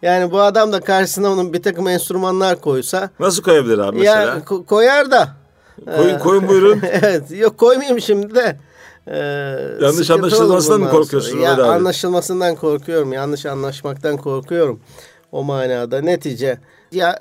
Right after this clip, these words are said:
Speaker 1: çocuğu emzirmiyorum derse kadın, hakikaten İslami olarak zorlayamazsın. Ama başka şeylerde İslami olarak kabul ettireceği birçok şey olabilir. Onu bu kadın düşünmüyorsa ben mi düşüneceğim? Değil mi? Sen o enstrümanı koyuyorsan.
Speaker 2: Sen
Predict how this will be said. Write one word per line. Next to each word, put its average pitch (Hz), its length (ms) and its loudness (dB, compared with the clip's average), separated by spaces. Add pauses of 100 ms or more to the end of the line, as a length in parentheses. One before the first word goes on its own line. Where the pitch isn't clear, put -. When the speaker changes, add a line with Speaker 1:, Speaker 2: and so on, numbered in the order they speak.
Speaker 1:
çocuğu 214 240 -2
emzirmiyorum 208 640 0
derse 196 320 0
kadın, 143 260 -10
hakikaten 170 440 -6
İslami 175 380 -4
olarak 151 340 -6
zorlayamazsın. 180 880 -2 (300)
Ama 131 200 -8
başka 156 340 -2
şeylerde 190 480 2
İslami 180 420 -2
olarak 143 340 -4
kabul 156 260 -2
ettireceği 139 540 -4
birçok 226 260 -4
şey 220 160 -2
olabilir. 139 480 -4 (340)
Onu 165 220 -2
bu 147 80 -14
kadın 160 340 -4
düşünmüyorsa 156 600 -6
ben 196 140 -2
mi 185 140 -6
düşüneceğim? 123 460 -10 (720)
Değil 247 160 -4
mi? 180 180 0 (460)
Sen 180 200 -2
o 214 180 2
enstrümanı 175 540 0
koyuyorsan. 143 460 -6
Speaker 2:
Sen 110 80 -14